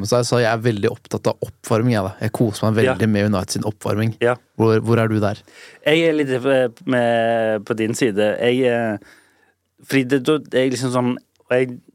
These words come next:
Speaker 2: selv om jeg ikke har noen kompetanse på det, så begynner jeg sånn <laughs> å si sånn, "Ja, Rashi ser sharp ut i dag."
Speaker 1: <laughs>
Speaker 2: Jeg begynner, <laughs> begynner liksom å komme med sånn
Speaker 1: Avslutning
Speaker 2: kommen-,
Speaker 1: med sitt, eh,
Speaker 2: ja, jeg begynner å komme med kommentarer og sånn, "Oh, den burde han tatt."
Speaker 1: Ja, ja.
Speaker 2: Ikke helt, eh,
Speaker 1: <laughs> Ja.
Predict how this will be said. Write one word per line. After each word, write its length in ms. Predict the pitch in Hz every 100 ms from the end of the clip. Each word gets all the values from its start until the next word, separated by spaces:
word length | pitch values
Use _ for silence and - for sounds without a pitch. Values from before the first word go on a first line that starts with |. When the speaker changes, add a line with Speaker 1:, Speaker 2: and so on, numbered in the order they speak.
| _ _ -
Speaker 2:
selv 160 | 107
om 40 | 113
jeg 80 | 107
ikke 80 | 113
har 80 | 107
noen 120 | 101
kompetanse 480 | 95 - 117 120 127
på 120 | 135
det, 100 | 113
så 80 | 110
begynner 240 | 117 113
jeg 120 | 117
sånn 200 | 113 110
<laughs> 80 | 117 - - _ -
å 140 | 160
si 160 | 123 117
sånn, 200 | 110 113 - - -
"Ja, 380 | 107 95 120 120 -
Rashi 320 | 101 - 139
ser 360 | - 113 104 101
sharp 280 | 98 - -
ut 180 | 135 123
i 100 | 117
dag." 240 | 143 113 - - -
Speaker 1:
<laughs> 280 | - 107
Speaker 2:
Jeg 80 | 135
begynner, 240 | 131 139 - 175
<laughs> 20 |
begynner 380 | 196 185 196 202
liksom 280 | - 160 151
å 80 | 139
komme 220 | 135 139 131
med 80 |
sånn 120 | 131 147
Speaker 1:
Avslutning 80 |
Speaker 2:
kommen-, 180 | 139 143
Speaker 1:
med 80 | 143
sitt, 280 | 143 131 - -
eh, 100 | 139
Speaker 2:
ja, 120 | 131 131
jeg 120 | 127
begynner 180 | 151 151
å 60 |
komme 220 | 143 139 131
med 40 |
kommentarer 680 | 139 131 120 117 117 123 135
og 160 | 135
sånn, 260 | 123 127 117
"Oh, 360 | 117 - 123 117 - _ -
den 120 | 110
burde 200 | - -
han 120 | 131
tatt." 240 | 113 - - _
Speaker 1:
Ja, 240 | - 139 120
ja. 60 | 107
Speaker 2:
Ikke 380 | - 113 - 175
helt, 480 | 147 131 143 202 190 131
eh, 280 | 139 127 123
Speaker 1:
<laughs> 40 |
Ja. 80 | 120